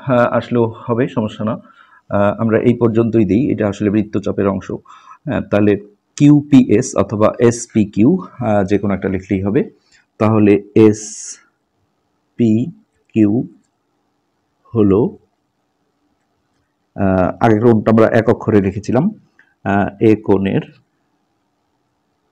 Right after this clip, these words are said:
সমান, এ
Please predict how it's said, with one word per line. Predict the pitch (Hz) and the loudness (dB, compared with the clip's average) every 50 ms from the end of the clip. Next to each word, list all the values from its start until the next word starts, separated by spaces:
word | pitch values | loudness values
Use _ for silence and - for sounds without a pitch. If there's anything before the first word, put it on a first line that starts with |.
| _ _ _ _ _ _ _ _ _ _ | _ _ _ _ _ _ _ _ _ _
সমান, | - - - - - 110 101 95 92 98 123 185 220 - - _ _ - - _ _ _ _ _ _ _ _ _ _ _ _ _ _ _ - | -20 -20 -18 -12 -8 -6 -4 -4 -4 -4 -4 -6 -8 -10 -14 _ _ -20 -20 _ _ _ _ _ _ _ _ _ _ _ _ _ _ _ -8
এ | 120 113 | -6 -6